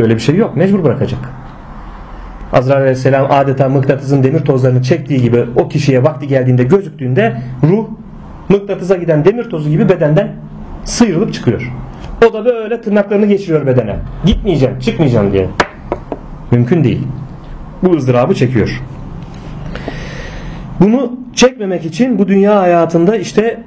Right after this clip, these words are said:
ölümün ne olduğunu idrak etmek, bilmek lazım. İşte o zaman Mevlana Hazretlerinin dediği gibi şebi arus. Düğün günü olur işte o ölüm günü. Çünkü Rabbine kavuşma günü. Resulullah Efendimiz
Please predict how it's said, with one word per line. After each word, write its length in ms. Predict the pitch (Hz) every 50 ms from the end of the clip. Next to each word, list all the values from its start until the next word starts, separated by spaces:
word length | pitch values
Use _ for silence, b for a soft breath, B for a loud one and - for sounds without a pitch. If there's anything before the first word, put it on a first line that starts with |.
| - -
ölümün 520 | 156 139 156 165 170 185 185 175 156 147
ne 80 | 175 202
olduğunu 420 | 185 156 147 139 127 135 - 202
idrak 380 | 190 139 120 123 147 151 147 127
etmek, 320 | - - 107 101 95 107
bilmek 300 | 113 113 127 139 143 131
lazım. 380 | 110 101 101 104 185 240 226 - - - - - -
İşte 240 | 147 - - 135 127 -
o 140 | - 220 190
zaman 280 | 151 143 127 120 120
Mevlana 420 | 120 123 123 120 123 120 123 120 117
Hazretlerinin 580 | 120 110 117 117 120 123 113 110 110 110 110
dediği 240 | 117 117 120 131 127
gibi 280 | 123 117 147 185 185 -
şebi 440 | - - - - 156 127 127 127
arus. 460 | 123 120 107 101 98 - 71 67 - - - - - - - - - - - - - - 120
Düğün 300 | 127 143 143 139 127 117
günü 160 | 104 101 98
olur 180 | 95 90 90 87
işte 220 | - - - 101
o 60 | 101
ölüm 280 | 104 107 101 95 95 87
günü. 100 | 85 85 85 85 -
Çünkü 380 | - 113 107 120 147 143 123
Rabbine 440 | 117 117 110 - - 117 127 131 123
kavuşma 400 | 127 113 107 104 - - - 113
günü. 180 | 104 90 82 80 - - - - - - B B B B B B B B B B -
Resulullah 340 | 117 107 - 113 110 113 110
Efendimiz 520 | 107 113 107 107 107 110 107 101 - -